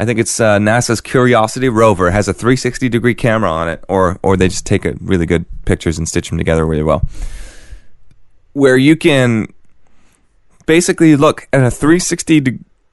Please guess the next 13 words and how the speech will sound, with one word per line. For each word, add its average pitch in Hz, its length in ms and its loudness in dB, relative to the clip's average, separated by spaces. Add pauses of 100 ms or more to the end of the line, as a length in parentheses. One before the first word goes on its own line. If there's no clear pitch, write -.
(1080)
pardon 131 200 2
me, 110 180 2 (1000)
at 127 100 4
a 110 60 4
three 156 200 2
sixty 156 300 -2
degree 135 300 4
view 110 400 4 (1000)
of 107 640 2 (440)
a 113 100 2
landscape 113 680 0
on 107 180 2
Mars 90 520 -2